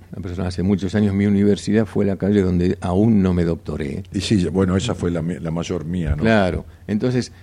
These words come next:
Speaker 1: primero porque hay, eh, tiene que ver la, la historia de cada uno, ¿no? O sea, de,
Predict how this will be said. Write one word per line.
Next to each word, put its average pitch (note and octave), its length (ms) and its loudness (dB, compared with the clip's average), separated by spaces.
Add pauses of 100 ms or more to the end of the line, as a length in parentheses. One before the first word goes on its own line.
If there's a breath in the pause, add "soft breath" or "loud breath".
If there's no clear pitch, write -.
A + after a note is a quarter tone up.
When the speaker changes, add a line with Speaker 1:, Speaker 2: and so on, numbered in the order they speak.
(220 loud breath)
Speaker 1:
primero F#3+ 440 6
porque F2 760 0
hay, G2+ 140 0
eh, A2 180 0
tiene G#2 320 0
que F#2 80 -2
ver F#2+ 120 0
la, E2+ 260 -2
la E2 100 -4
historia F2+ 240 -4
de E2+ 80 -2
cada E2 240 -6
uno, E2+ 380 -4
¿no? G2+ 220 -4
O F#2 40 -2
sea, D2+ 420 -8
de, D2 200 -12